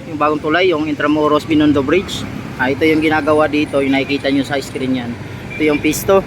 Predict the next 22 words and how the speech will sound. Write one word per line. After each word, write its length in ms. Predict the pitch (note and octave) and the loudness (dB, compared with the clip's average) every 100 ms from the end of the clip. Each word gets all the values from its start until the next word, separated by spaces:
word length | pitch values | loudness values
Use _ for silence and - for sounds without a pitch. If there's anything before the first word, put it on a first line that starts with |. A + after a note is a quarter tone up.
| E3+ | -2
yung 80 | D#3 | -2
ginagawang 400 | D3 C#3+ D3 D#3 | 0 0 0 0
Esplanade, 400 | - D3+ E3 F#3 | 0 0 0 0
no? 160 | F3 E3+ C3+ | -2 -2 -2
Mala-, 400 | B2+ C#3 D3 C#3+ C#3+ | 0 0 0 0 0
medyo 160 | D3 | 0
malapit 480 | D3+ D3 D3 D3 - | 0 2 2 0 -4
na 80 | D#3 | -2
pala 240 | D3+ D3 | -2 -2
ito 80 | C#3+ | -2
matapos. 640 | D3 C3+ C3+ C3 E3+ C#3 C3+ | -2 0 0 0 -4 -8 -6
Ah, 240 | B2 B2 | -4 -4
matagal-tagal 560 | B2 C3 C3 C3+ C3+ C3+ | -2 -2 0 0 -2 -2
na 160 | C#3+ | -2
rin 80 | C3+ | -2
akong 240 | C3+ C#3+ | -2 0
hindi 160 | C3 C3+ | 0 -2
naka-update 1200 | C3+ C#3 C3+ C3 C3+ C3+ C3+ - D3 C#3+ D#3 C#3 | 0 2 2 2 0 -2 -2 -2 -2 -2 -2 0
dito. 400 | E3 F3 D#3 D3 C#3 C3+ C3+ C3+ C3+ C3+ B2+ - | 2 2 0 -2 -2 -4 -2 -2 -4 -4 -6 -8
Ayun, 240 | C3+ D#3+ C#3+ | -4 -2 0
kaya 160 | C#3 | -2
ngayon, 280 | C#3 D3 D3 | 0 0 0